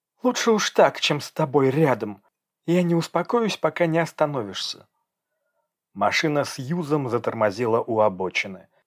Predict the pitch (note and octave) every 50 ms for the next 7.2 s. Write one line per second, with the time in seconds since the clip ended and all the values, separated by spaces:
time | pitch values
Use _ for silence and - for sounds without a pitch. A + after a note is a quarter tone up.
0 | _ _ _ - G2+ A2 B2 A#2+ - - C3 B2 B2 B2+ C3 C3 C3+ B2 A#2+ C#3+
1 | D#3 D3 B2+ A2+ G#2 G2+ G#2 G2+ G2+ A2 C#3+ E3 - - A2 - - G2+ G2 G#2
2 | G2+ F2 F2+ G2+ F#2+ F#2 F#2 F#2+ F2 - _ - C3+ B2+ - D3+ - - F3 D#3+
3 | D#3 D#3 C#3 - - B2+ - _ - C3 A#2+ B2 B2 A2+ B2 A#2 A2+ G#2 F#2 F#2+
4 | F2 D#2+ - - - - _ _ _ _ _ - G2 A2 A#2+ E3 E3 C3 B2+ C#3+
5 | - - C3 B2+ - - - G2 G2 F#2+ F#2 F2 F2+ G2 - - B2 G#2+ G#2+ G2+
6 | - - G#2 G2+ F#2+ G2 F#2 - - G#2+ F2+ F#2 F2+ G2 F#2+ F2+ E2+ - - -
7 | - A2 -